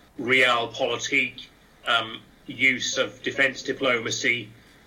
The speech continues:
to strengthen one's armed forces, to strengthen one's allies, to enhance deterrence. So, you know, that, that, that's why I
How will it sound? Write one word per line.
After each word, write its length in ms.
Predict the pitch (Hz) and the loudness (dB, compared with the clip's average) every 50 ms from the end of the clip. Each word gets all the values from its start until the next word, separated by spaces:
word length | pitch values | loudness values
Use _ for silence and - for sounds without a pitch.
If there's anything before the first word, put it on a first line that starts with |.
| - - - | -16 -10 -2
to 300 | - 127 113 110 - - - | 2 2 2 2 0 -4 -6
strengthen 580 | - - - 135 127 127 127 - - 127 120 | -6 0 2 2 2 2 0 -10 -12 -10 -6
one's 220 | 117 120 120 107 123 | -4 -4 -2 2 2
armed 280 | 127 117 117 113 113 | 2 2 0 -4 -6
forces, 840 | - - 143 139 131 - - - 139 127 120 107 - - - - - - - - - - - - | 0 4 6 6 6 6 6 4 6 4 4 4 4 2 0 0 -2 -8 -20 -20 -20 -20 -6 -2
to 80 | - | 0
strengthen 580 | - - - 131 127 127 127 - - 120 117 113 | 0 2 4 4 2 2 0 -4 -8 -8 -4 -2
one's 260 | 113 117 117 107 - | 0 -2 -2 -2 -2
allies, 840 | - 147 135 131 135 127 123 120 120 120 120 120 117 - - - - - - - - - - - | 2 2 4 4 6 4 4 4 4 2 2 2 0 -2 -4 -6 -8 -14 -20 -20 -20 -20 -12 -6
to 160 | - - 127 117 | -2 0 0 2
enhance 640 | 117 104 120 135 127 117 117 117 113 - - - - | 0 0 0 2 2 2 0 -2 -4 -4 -6 -6 -2
deterrence. 720 | - 131 123 - - 143 143 135 120 104 98 - - - | -2 -2 -2 0 2 4 4 6 4 2 -2 -6 -6 -4
So, 500 | - - - - 131 123 117 113 117 120 120 | -2 -2 2 4 4 4 4 2 -2 -4 -4
you 100 | - 113 | -2 -2
know, 100 | 113 110 | 2 2
that, 220 | 120 120 120 - - - | 2 0 0 -4 -6 -2
that, 320 | - 127 123 123 - - - | 2 2 2 2 -2 -8 -4
that's 400 | - 127 123 120 - - - - | -2 0 0 0 -2 -8 -8 -4
why 280 | 131 123 123 120 117 117 | 0 2 4 4 4 4
I 340 | 110 110 110 113 110 104 | 4 4 4 2 2 0